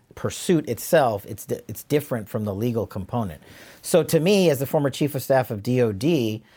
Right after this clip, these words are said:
of course I want to do everything out there to protect American citizens in the world from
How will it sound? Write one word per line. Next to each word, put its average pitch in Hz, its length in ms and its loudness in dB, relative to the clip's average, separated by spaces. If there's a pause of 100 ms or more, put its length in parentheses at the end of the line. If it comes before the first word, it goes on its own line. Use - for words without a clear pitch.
(160)
of - 180 -8
course 151 400 0
I 127 60 -2
want 120 200 0
to 113 80 -4
do 117 60 -6
everything 120 480 -2
out 107 280 -6
there 95 280 -2
to - 220 -10
protect 104 400 -6
American 95 380 -6
citizens 95 480 -6
in 92 100 -8
the 95 80 -4
world 92 300 -4
from 92 360 -10